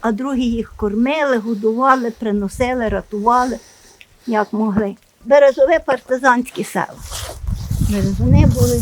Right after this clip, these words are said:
люди, любили свій край, свою державу,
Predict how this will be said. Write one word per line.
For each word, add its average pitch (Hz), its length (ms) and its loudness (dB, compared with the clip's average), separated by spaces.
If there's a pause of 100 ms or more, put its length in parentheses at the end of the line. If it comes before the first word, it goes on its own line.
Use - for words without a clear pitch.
люди, 220 280 2 (840)
любили 226 480 6
свій 185 380 -2
край, 339 380 8 (560)
свою 247 320 -4
державу, 277 800 4